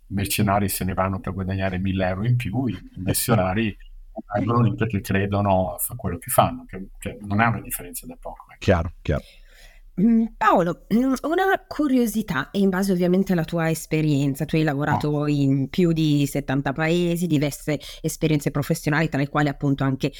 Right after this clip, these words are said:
Speaker 3: eh, il direttore delle, delle risorse umane. In relazione a quello che dicevi prima, quindi hai diversi game, inner game, better game, outer game e così via, quanto è, diciamo,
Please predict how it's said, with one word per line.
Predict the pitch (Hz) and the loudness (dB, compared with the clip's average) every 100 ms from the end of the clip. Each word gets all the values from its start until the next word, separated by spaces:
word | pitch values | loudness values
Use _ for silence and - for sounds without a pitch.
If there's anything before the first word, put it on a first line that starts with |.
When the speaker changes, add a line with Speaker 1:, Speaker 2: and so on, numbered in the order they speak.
| - | -10
Speaker 3:
eh, | 147 143 | -2 0
il | |
direttore | 139 147 139 143 139 | 2 0 0 -2 0
delle, | 135 139 | 2 2
delle | 139 143 | 2 2
risorse | 139 139 151 - | 0 0 -4 -2
umane. | 170 170 175 190 185 - - | -2 0 0 0 -2 -8 -2
In | 226 | 2
relazione | 294 381 - 494 | 2 2 0 -2
a | |
quello | 453 254 | 2 2
che | 226 | 2
dicevi | 196 - 196 | -2 0 -2
prima, | 196 143 147 143 | -2 -2 -2 -2
quindi | - 190 170 | 0 2 4
hai | 170 175 | 2 2
diversi | 165 175 - 170 | 0 -2 -4 -2
game, | 156 139 143 143 | 0 2 2 2
inner | 139 143 | 2 0
game, | 165 165 160 | 0 2 4
better | 151 143 147 160 | 2 0 -2 -2
game, | 175 160 156 | 0 2 2
outer | 143 139 147 | 2 0 -2
game | 139 151 - | 2 2 0
e | - | -2
così | - 147 156 | -2 0 0
via, | 143 127 127 - - - - - - - - | 0 0 -2 -10 -20 -20 -20 -20 -20 -20 -20
quanto | - 370 381 185 165 175 170 - 160 156 156 - - - | -2 2 4 4 2 2 -2 -4 -2 0 -2 -6 -18 -6
è, | 170 165 180 - - - - - - - - - - - | -2 0 -2 -4 -12 -20 -20 -20 -20 -20 -20 -20 -20 -8
diciamo, | 165 180 165 - | -2 2 2 0